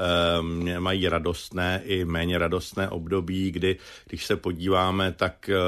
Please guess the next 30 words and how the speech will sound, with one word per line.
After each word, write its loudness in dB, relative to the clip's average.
jsme -4
nebyli 0
úplně -4
samostatní, -6
e, 0
z -8
celých -4
těch -2
sto -4
jedna 2
let. 0
E, 0
bylo 2
tady, 2
e, -4
protektorát, -2
e, -2
Böhmen, 0
Tutmenen, -2
tedy -2
Čechy -4
a -6
Morava, 2
e, -8
Slovensko, 0
byl -2
samostatný -4
slovenský -4
štát, 2
e, -2